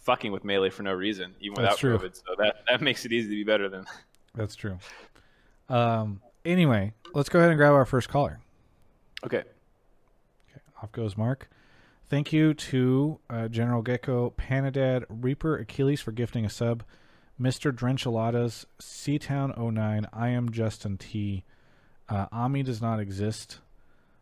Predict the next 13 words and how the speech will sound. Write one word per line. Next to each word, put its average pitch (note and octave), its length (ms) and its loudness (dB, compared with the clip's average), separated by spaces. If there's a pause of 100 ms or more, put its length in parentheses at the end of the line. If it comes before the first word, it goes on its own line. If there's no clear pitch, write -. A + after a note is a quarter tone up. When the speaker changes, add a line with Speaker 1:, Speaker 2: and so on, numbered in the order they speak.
(140)
Speaker 2:
Lord A2+ 400 2
Goof, G#2+ 500 -2 (760)
Alters A2 520 -4
Me G#2 140 -6
Ego. F#2+ 580 -8 (560)
Is G#2+ 100 -10
that C#3 120 -4
it? D#3+ 200 -8
Yeah, G#2+ 240 -8
Alters A#2+ 500 -4
Migo, B2 640 -4 (260)
Alters A#2 280 -8
Migo, B2+ 260 -8